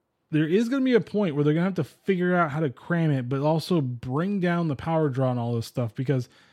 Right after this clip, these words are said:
it's getting ridiculous. And could it sell out the first day? Maybe, but a lot of people are dealing with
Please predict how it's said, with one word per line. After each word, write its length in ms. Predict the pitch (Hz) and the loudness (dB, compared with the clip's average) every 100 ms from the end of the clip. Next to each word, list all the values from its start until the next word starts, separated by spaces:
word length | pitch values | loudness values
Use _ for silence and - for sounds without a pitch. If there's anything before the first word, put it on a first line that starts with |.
| - - _ | -20 -20 _
it's 220 | 226 175 | -6 -6
getting 280 | 165 220 233 | -2 -2 0
ridiculous. 760 | 202 143 131 170 175 147 110 - 160 | 0 0 0 0 0 -4 -4 -10 -6
And 320 | 160 156 151 - _ _ _ _ _ _ _ _ _ _ - | -2 -2 -4 -8 _ _ _ _ _ _ _ _ _ _ 0
could 160 | 208 | 0
it 100 | 208 | 2
sell 220 | - 208 | 0 0
out 120 | 208 190 | 0 -2
the 60 | |
first 320 | - 196 165 | -4 -4 -2
day? 340 | 196 185 185 - _ _ _ _ _ - | -2 0 -2 -6 _ _ _ _ _ -12
Maybe, 800 | 123 123 139 202 226 233 240 226 | -10 -6 -6 -4 -6 -6 -4 -2
but 200 | 190 180 | -2 -2
a 40 | |
lot 140 | 185 208 | 0 -2
of 60 | |
people 240 | 214 202 196 | -2 -2 -2
are 160 | 170 | -2
dealing 400 | 127 143 170 165 | -2 -2 -2 -2
with 320 | 156 139 - | -2 -4 -8